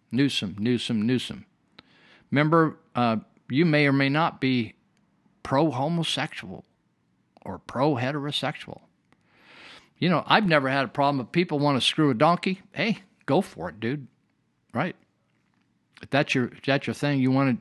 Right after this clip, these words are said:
you wanna raise sheep and screw 'em instead of a woman, go for it. Or a woman wants to have a horse screw her, it's up to them, right? It's a free, kind of a free country, right? They, we arrest occasional person.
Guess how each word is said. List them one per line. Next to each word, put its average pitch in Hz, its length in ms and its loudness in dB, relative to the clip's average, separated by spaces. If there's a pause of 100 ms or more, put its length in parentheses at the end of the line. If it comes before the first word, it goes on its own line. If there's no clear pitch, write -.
(160)
you 120 120 0
wanna 123 200 2
raise 123 240 2
sheep - 360 0
and 113 120 0
screw 156 360 0
'em 160 140 0
instead 131 280 -2
of 117 100 -4
a 113 60 2
woman, 180 380 2 (2000)
go 139 180 4
for - 220 -8
it. - 60 -18 (140)
Or 113 120 0
a 113 40 0
woman 135 340 0
wants 139 180 -2
to 147 60 2
have 139 120 2
a 113 60 0
horse 156 320 2
screw 185 300 -2
her, 202 200 0 (1500)
it's 196 180 2
up 220 180 2
to 196 80 -2
them, 185 280 0
right? 160 160 -2
It's 151 140 -4
a 165 40 2
free, 240 220 0
kind 269 240 2
of 220 80 0
a 139 60 2
free 185 240 2
country, 185 380 -2
right? 117 280 -6 (480)
They, 185 220 4
we 214 240 4
arrest 160 380 4
occasional 135 500 0
person. 143 480 -2